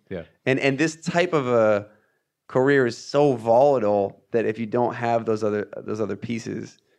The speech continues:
Speaker 2: um, I think, I, I don't know how the art couldn't suffer if you didn't have these grounding pieces.
Speaker 1: Hmm.
Speaker 2: Yeah.
Speaker 1: What are you hoping for in two thousand eighteen?
Speaker 2: Well, we're going on tour, which is really fun. We're gonna try to do some things we haven't done before, possible video screen. Like, we're, we're just putting it all together right now.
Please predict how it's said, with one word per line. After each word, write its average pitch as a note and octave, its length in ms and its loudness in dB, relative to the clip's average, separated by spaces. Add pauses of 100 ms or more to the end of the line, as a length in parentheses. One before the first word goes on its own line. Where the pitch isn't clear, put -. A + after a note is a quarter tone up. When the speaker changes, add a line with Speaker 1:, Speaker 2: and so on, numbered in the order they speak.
(240)
Speaker 2:
um, F#2+ 180 -6
I A#2+ 100 -4
think, D#3+ 260 -4
I, A#2+ 200 0
I C#3 60 4
don't D#3+ 100 4
know D3+ 80 4
how C#3+ 120 2
the C3 60 2
art A#2 260 0
couldn't A#2+ 260 -4
suffer G2+ 440 -8 (680)
if G#2+ 100 -8
you A2+ 60 -4
didn't A2 200 -2
have G#2 260 -4
these G2+ 160 -8
grounding G2 440 -8
pieces. - 400 -14
Speaker 1:
Hmm. G#2 200 -16
Speaker 2:
Yeah. - 80 -16 (960)
Speaker 1:
What G3 120 0
are A#3 40 0
you F3 80 4
hoping F3 280 2
for D#3 200 0
in B2 60 -4
two D#3+ 140 -10
thousand B2+ 320 -6
eighteen? G#2 420 -14 (600)
Speaker 2:
Well, B2+ 120 4
we're C#3 80 4
going D3+ 180 6
on E3+ 140 2
tour, E3 520 0 (260)
which B2 220 -6
is A2 320 -6
really A2 240 -2
fun. A#2 400 -4
We're G#2+ 60 -12
gonna G#2+ 140 -6
try G#2 180 -4
to F#2+ 60 -8
do G2 400 -4 (120)
some G#2 180 -12
things G#2 200 -6
we G2+ 80 -4
haven't G2+ 140 -4
done G2+ 160 -4
before, G2 400 -2
possible G2+ 300 -8
video G#2+ 220 -8
screen. - 220 -10
Like, G#2+ 160 -4
we're, A2 100 -4
we're A2 160 -8
just A#2 200 -8
putting A#2+ 180 -2
it A2+ 60 -2
all A2 140 4
together G#2 300 0
right F#2+ 180 0
now. G#2 380 -6